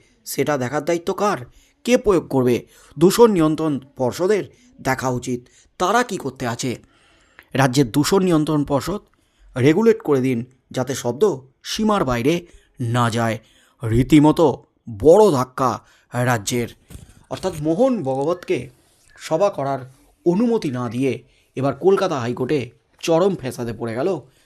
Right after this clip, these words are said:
রাজ্য। প্রশ্নের মুখে পড়ে গেলেন বিচারপতি অমৃতা সিনহার এজলাসে রাজ্যের অ্যাডভোকেট জেনারেল। অবশেষে মোহন ভগবতের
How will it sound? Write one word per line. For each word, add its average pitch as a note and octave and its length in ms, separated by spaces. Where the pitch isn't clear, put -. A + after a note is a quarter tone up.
রাজ্য। A#2+ 440
প্রশ্নের F3+ 340
মুখে C3+ 180
পড়ে A#2+ 200
গেলেন A#2+ 280
বিচারপতি D#3 520
অমৃতা G3+ 520
সিনহার A#2+ 320
এজলাসে E3+ 560
রাজ্যের B2+ 440
অ্যাডভোকেট D3+ 640
জেনারেল। A#2 420
অবশেষে F#3+ 640
মোহন F3 300
ভগবতের A#2+ 460